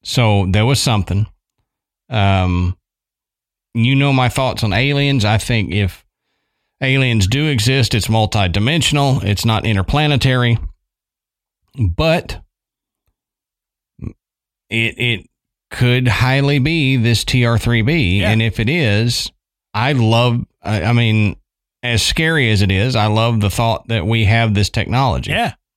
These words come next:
Speaker 2: And I mean, what, I mean, a-, as much as what this ship can do, why not? It goes between dimensions.
Speaker 1: Yeah, there you go.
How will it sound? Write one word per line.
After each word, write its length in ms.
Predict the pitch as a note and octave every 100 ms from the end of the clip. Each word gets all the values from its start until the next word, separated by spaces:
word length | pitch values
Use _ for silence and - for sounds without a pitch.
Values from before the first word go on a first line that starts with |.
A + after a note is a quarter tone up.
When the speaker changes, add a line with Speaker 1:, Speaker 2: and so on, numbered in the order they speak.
| -
Speaker 2:
And 120 | F3+
I 60 | G3+
mean, 200 | G#3+ F3
what, 200 | G3+ - _ _ _ _ _ _ _ _ _ _ -
I 80 | E3+
mean, 180 | G3+ F#3
a-, 320 | F3 D#3 F3
as 140 | E3+ C#3+
much 260 | G#3 A#3+
as 120 | A3+ F#3
what 220 | A3+ F3+
this 160 | G3+ A3
ship 380 | - A3+ A#3+ -
can 200 | G3 F#3+
do, 360 | A3+ C4 D4 - _ _ _
why 300 | A2 D3+ F#3+
not? 320 | F3+ D3 A#2 -
It 100 | C#3+
goes 300 | C#3 E3 D3+
between 340 | D3+ D#3+ F3+
dimensions. 720 | F3 E3+ D#3 - A#2 - - - _ _ _ _ _ -
Speaker 1:
Yeah, 220 | G#2+ D3
there 140 | A#2+ C#3
you 100 | E3+
go. 120 | G#2